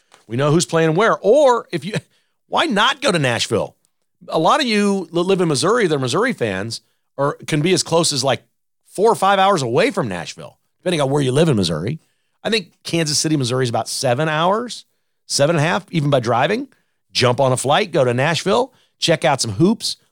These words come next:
listen to some live music while you're there. It's cool. Bridgestone Arena is right next to Broadway where all the music is and everything. It's a great city to visit. Go on and get yourself down there. If you need tickets to the Mizzou game on Friday,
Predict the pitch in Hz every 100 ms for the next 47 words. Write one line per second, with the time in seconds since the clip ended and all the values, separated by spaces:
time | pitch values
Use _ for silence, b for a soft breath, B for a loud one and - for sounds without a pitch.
0 | _ 151 175 151 120 127 143 175 151 156
1 | 185 - 196 196 190 202 240 240 _ _
2 | _ _ _ 160 - - 240 175 156 151
3 | 190 196 165 165 101 117 151 196 170 165
4 | - 123 117 131 151 160 165 135 127 127
5 | 101 107 147 156 160 156 160 139 151 160
6 | 185 107 107 101 135 165 165 - 104 80
7 | 78 67 - _ _ _ _ _ _ _
8 | 123 196 254 214 196 - 208 175 220 214
9 | 131 95 135 147 180 175 - 139 123 190
10 | 196 117 104 127 117 107 95 107 95 107
11 | 180